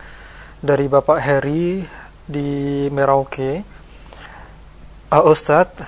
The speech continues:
apa tafsir dalam firman Allah yang kurang lebih berbunyi,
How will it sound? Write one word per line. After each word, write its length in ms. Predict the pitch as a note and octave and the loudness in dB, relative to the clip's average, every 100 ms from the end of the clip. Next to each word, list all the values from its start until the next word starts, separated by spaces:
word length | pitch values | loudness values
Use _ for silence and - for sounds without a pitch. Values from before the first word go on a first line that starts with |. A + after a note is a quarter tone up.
| - - | -4 2
apa 320 | C#3+ D#3 D#3 | 4 4 4
tafsir 580 | D3+ C#3 - D3+ D#3 D#3+ | 4 2 -2 2 2 2
dalam 340 | C#3 C#3 C3+ C3 | 0 2 0 0
firman 480 | D3 C#3 C#3 C3+ - | -2 0 0 -2 0
Allah 420 | C#3+ C#3 C3+ D#3 C#3 | 0 0 0 0 0
yang 240 | C3+ C3 | -2 -2
kurang 240 | B2+ C3+ C3 | -2 -4 -4
lebih 240 | C#3 D3+ | -6 -6
berbunyi, 560 | C3+ B2+ C3+ B2+ D3+ | -4 -6 -8 -8 -8